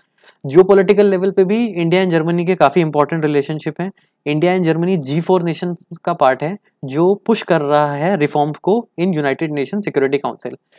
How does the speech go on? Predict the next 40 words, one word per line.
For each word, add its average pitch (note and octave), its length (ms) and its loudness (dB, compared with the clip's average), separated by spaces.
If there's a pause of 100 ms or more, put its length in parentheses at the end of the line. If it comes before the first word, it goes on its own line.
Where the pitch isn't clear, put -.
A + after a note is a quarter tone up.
(160)
And D3+ 140 -4
ये E3+ 80 2
जो F#3 120 2
जी E3+ 160 0
फ़ोर G3+ 200 4
कंट्रीज E3+ 440 -2
हैं, F3+ 240 -4
ये F#3+ 300 0
एक F#3 140 4
दूसरे F3+ 360 0
की F#3+ 140 -4
परमानेंट F3 600 0
सीट F#3 320 -4
के F#3 220 -2
जो F#3 120 0
कैंडिडेचर D#3+ 720 0
है D3+ 100 0
वो F3+ 140 0
सपोर्ट - 340 -6
करते - 280 -18
हैं। - 100 -20 (400)
जी D3 100 0
फ़ोर F#3 180 0
में F#3 120 -2
क्या-क्या F3 240 2
कंट्रीज F3 360 0
आती E3+ 260 -2
हैं? F#3+ 140 -4 (240)
एक D#3 140 -6
इंडिया D3 280 0
है, F3 160 -6 (520)
एक C#3 120 -2
जर्मनी C3+ 400 -2
है, E3+ 140 -6 (400)
जापान C#3 400 2
है D#3 180 -4
and E3+ 220 -4
ब्राज़ील B2+ 360 0
है। - 80 -16 (580)
तो G#3 260 0